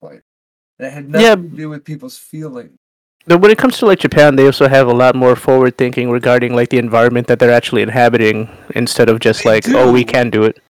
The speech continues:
Speaker 1: But there's, there's the, the reason that law existed is because no matter how good,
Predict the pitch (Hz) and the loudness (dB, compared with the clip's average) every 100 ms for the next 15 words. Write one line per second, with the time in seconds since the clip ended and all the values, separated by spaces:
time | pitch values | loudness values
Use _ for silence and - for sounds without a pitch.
0 | _ _ 160 180 202 240 220 160 175 175 | _ _ -10 -8 -4 -2 -4 -8 -10 -4
1 | 202 196 160 170 175 160 _ 160 175 160 | -2 -2 -8 -12 -12 -12 _ -10 -8 -8
2 | 180 226 220 190 170 156 165 170 170 151 | -10 -10 -12 -8 -8 -6 -4 -2 -2 -6
3 | 127 147 175 - 147 135 123 _ 143 147 | -12 -12 -12 -14 -16 -16 -16 _ -16 -14
4 | 135 147 - 165 151 147 143 - _ _ | -14 -16 -8 -4 -4 -6 -12 -16 _ _
5 | _ _ _ - 156 170 165 165 151 - | _ _ _ -16 -10 -6 -6 -6 -8 -10
6 | - - 135 156 147 160 165 175 | -18 -14 -12 -10 -10 -12 -14 -18